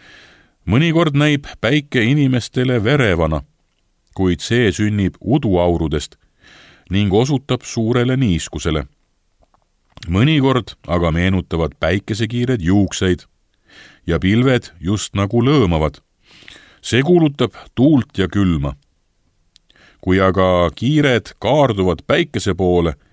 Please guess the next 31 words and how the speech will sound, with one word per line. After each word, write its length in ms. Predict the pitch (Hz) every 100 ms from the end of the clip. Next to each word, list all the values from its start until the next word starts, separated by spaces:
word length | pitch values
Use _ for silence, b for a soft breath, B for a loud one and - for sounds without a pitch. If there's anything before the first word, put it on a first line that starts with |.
| b b -
ja 300 | 87 90 85
pilved 420 | 104 120 113 95 - -
tõmbuvad 560 | 98 101 92 90 85
loojangul 560 | - 98 107 95 82 82
mustaks, 560 | 98 143 - 87 - _ _ _ _
siis 280 | - 85 87
läheb 240 | 98 120 -
tormiks. 540 | 73 71 69 69 - _ _ _ _ _ _ _ _ B B B B -
Kui 160 | 98
loojuv 400 | 104 127 127 110
päike 380 | 87 98 98 95
on 160 | 85 73
puhas, 500 | 139 170 156 73 - _ _ _ _ _ -
on 180 | 90
oodata 460 | 90 131 135 - 85
vaikset 580 | 85 101 - 117 90 -
ja 320 | 87 85 78
selget 480 | 71 117 110 90 -
ilma. 320 | 82 73 71 - _ _ _ _ _ b b b b b b b
Selget 520 | - 123 170 165 143
ilma 280 | 160 160 143
tähistab 500 | 131 160 151 - - -
ka 280 | 120 117
kolmepäevane 840 | 95 113 143 123 110 107 101 95 82
kuu, 320 | 117 143 98
kui 200 | 98 98
see 140 | 98
on 220 | 92 87
klaar 420 | 73 101 117 110 113
ja 100 | 110
peenike. 500 | 120 113 85 -